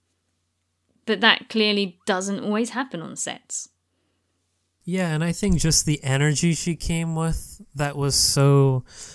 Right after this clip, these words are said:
Speaker 2: resentful towards, uh, Joss Whedon, I think that comes from, I mean, that's there for a reason. Like, where there's smoke, there's fire.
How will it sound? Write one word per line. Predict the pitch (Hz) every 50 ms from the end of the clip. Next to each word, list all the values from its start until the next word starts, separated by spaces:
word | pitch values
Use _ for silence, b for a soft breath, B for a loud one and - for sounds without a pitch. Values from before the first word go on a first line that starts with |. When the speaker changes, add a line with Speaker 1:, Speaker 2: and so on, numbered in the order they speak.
| B B B B B B -
Speaker 2:
resentful | 139 143 127 127 123 135 139 147 160 - - - 180 180 180 180 175
towards, | - - - 170 170 175 180 175 175 170 160 156 - - - _ - _ _ _ _ _ - - _ _ _ -
uh, | - 156 156 160 156 156 156 151 156 151
Joss | - - 165 165 160 - -
Whedon, | 170 170 170 165 165
I | 156 151
think | 147 - 175 170 151
that | 156 147 139 -
comes | - - - 160 160 165 165 160 - -
from, | - - - 143 143 143 139 143 143 139 139 131 _ _ B B B B B B B B B B B B B B B -
I | - 160
mean, | 165 165 160 156 147 143 - _ _ _ _ _ _ _ _ _ _ _ _ _ _ - - -
that's | 165 135 165 165 180 175 -
there | 165 147 160 180 190 196
for | 175 - - 165 151
a | 139 131
reason. | 135 143 147 139 127 127 123 120 123
Like, | 135 143 135 127
where | 139 143 151 151
there's | 143 147 143 139 -
smoke, | - - 151 151 151 147 135 -
there's | 135 135 131 - - -
fire. | - 147 143 143 143 139 131 127 123